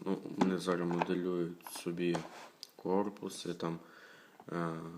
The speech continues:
різні, ну, там бу-, де буде зварюватись батарея. Ну, я,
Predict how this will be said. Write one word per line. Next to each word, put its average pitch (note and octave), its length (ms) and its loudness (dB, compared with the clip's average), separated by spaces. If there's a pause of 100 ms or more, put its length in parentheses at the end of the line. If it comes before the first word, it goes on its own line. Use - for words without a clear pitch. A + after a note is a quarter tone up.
(160)
різні, F2+ 380 -4
ну, F#2 280 0 (400)
там F#2+ 220 4
бу-, - 180 -4
де G2 160 6
буде G2 260 2
зварюватись F#2 480 6
батарея. F#2 460 2
Ну, F#2+ 240 6
я, F2 240 6